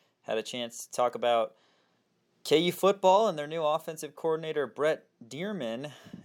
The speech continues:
in the first segment, and got to hear from head coach Miles on Coach Dearman and perhaps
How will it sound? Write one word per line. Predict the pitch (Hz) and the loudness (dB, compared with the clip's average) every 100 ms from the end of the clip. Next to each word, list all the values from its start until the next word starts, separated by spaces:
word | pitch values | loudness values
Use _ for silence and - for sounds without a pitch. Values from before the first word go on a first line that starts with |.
| - | -10
in | 113 110 | -8 -6
the | 113 107 | -6 -8
first | - 156 180 180 - | -2 2 2 0 0
segment, | 120 104 104 104 120 127 | 2 2 -2 -4 -6 -8
and | 104 98 | -12 -6
got | 117 113 | -4 -4
to | |
hear | 104 123 | -6 -6
from | 120 104 - _ _ _ _ _ - | -6 -10 -14 _ _ _ _ _ 2
head | 143 | 2
coach | 151 131 - | 4 0 0
Miles | 147 165 190 165 165 135 | 0 2 4 2 2 2
on | 131 143 | 2 0
Coach | 139 135 127 - 117 | -2 -4 -6 -8 -10
Dearman | 117 117 127 147 | -8 -6 -6 -8
and | 120 | -8
perhaps | - 117 123 123 - - | -6 -2 0 -2 -4 -14